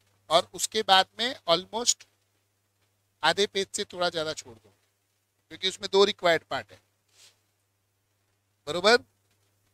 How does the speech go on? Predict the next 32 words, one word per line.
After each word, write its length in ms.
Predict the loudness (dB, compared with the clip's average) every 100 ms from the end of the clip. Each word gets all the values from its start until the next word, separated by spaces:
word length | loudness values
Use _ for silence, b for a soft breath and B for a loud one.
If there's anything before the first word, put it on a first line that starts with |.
| _ _ _
फिर 220 | -2 -2 -2
उसके 300 | -10 -4 0
बाद 340 | 6 6 6 2
question 440 | -2 2 2 0
five 480 | -4 0 4 4 2
लिखोगे, 440 | -6 -8 -12 -14 _ _ _ _ _ _ _ _ _ _ _ _ _ _ _ _ _ _ _ _ _ _
बरोबर। 400 | -6 0 4 2 0 _ _ _ _ _ _ _
और 100 | -6
question 360 | -6 -2 0 0
five 300 | 0 2 2 -2
के 80 |
लिए 140 | -8 -8
भी 100 | -10
पूरी 200 | -10 -8
conditions 520 | -8 -8 -6 -6 -8
लिख 100 | -20 -4
के 80 | 2
लाओगे, 340 | 2 2 -2
और 260 | 2 2 2
उसके 260 | 0 -2
नीचे 340 | -2 -4 -4 -2 0
एक 120 | 0 -2
page 120 | -4
छोड़ोगे। 460 | -4 -12 -18 _ _ _ _ _ _ _ _
कितना 200 | -4 0 2
page 160 | 2
छोड़ोगे? 640 | 0 -2 0 6 6 6 0 _ _ _ _ _ _ _ _ _ _ _ 0
और 160 | 0 0
उसके 220 | -6 2
बाद 180 | 2 2
question 400 | -4 -2 -2 -2
six 420 | -2 -2 -4